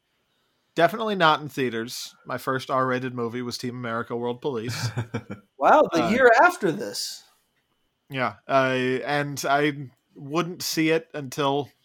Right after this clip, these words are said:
Speaker 1: much later. I don't really remember when.
Speaker 3: I feel like I must have shown
Speaker 1: Uh,
Speaker 3: it to you.
Speaker 1: Yeah, probably. Like, I don't think I've seen this a ton, but
Speaker 3: Uh-huh.
Speaker 1: I, I know I've at least seen the, uh,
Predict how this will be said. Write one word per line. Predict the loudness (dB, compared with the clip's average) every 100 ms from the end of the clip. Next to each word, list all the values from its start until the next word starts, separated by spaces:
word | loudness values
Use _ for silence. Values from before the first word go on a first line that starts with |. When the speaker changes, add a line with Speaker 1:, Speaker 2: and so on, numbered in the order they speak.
| _ _ _ _ _ -20 _ _
Speaker 1:
much | -6 -4 -2
later. | 0 2 2
I | 2
don't | 0
really | 2 2
remember | 0 -4 -2 0
when. | 2 0
Speaker 3:
I |
feel | -2 -2
like | 0 6
I | 6
must | 6 0 -2
have | -2
shown | -2 -4
Speaker 1:
Uh, |
Speaker 3:
it | -8 _ -18
to | -16
you. | -16 _ _ _ _
Speaker 1:
Yeah, | 4 4
probably. | 6 6 6 2
Like, | 2 4
I | 4
don't | 2
think | 2
I've | 2 2
seen | -4 -6
this | -8
a | -8
ton, | -2 -2 -2 -10 _ _ _ _
but | -4 -4
Speaker 3:
Uh-huh. | -2 -4 -4 -8 _ _ _
Speaker 1:
I, | -2
I |
know | 2 4
I've | 4 2
at | -2
least | -4 -4
seen | -6 -4 -4 -6 -10 -6
the, | -6 -4 -4 -6
uh, | -6 -8